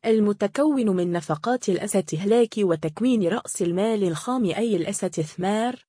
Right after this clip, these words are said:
بنسبة قدرت بخمسة اثنان بالمائة، ومساهما بالتالي إيجابياً بخمسة ستة أربعة نقطة مئوية في نسبة النمو المسجلة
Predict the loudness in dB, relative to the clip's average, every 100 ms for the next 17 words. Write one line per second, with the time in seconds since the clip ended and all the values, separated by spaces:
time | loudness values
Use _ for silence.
0 | _ -2 0 0 0 0 0 -2 -2 -4
1 | 2 2 2 0 -2 -4 -2 -4 -4 -2
2 | -4 -4 -2 0 0 0 0 -2 -2 -4
3 | -2 -2 -2 -4 -2 -2 0 0 0 0
4 | -4 -4 0 0 0 0 0 2 2 2
5 | 0 2 2 2 -2 -2 -2 -2 -2 -2
6 | -4 -4 -4 -2 0 2 0 0 -2 -2
7 | -4 -2 -2 -2 0 0 0 0 -2 0
8 | -2 -2 -2 -2 -2 -2 -2 -2 0 0
9 | 0 0 2 2 0 -2 -2 0 0 0